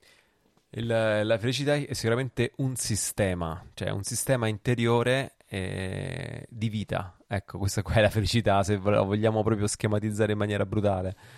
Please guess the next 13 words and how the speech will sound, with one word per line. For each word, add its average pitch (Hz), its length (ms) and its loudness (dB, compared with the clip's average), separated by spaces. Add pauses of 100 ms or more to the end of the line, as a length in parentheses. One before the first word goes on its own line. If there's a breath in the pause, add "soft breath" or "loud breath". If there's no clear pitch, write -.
(320 loud breath)
Eh, 92 840 -4
è - 100 -4
un 110 80 0
sistema 117 520 -2
in 113 120 -4
cui 104 260 0
tu, 110 380 0 (200)
ehm, 95 880 -6 (560)
costruisci 127 520 -2
la 110 80 2
tua 123 100 2
vita 123 460 -2
all'interno 101 800 -2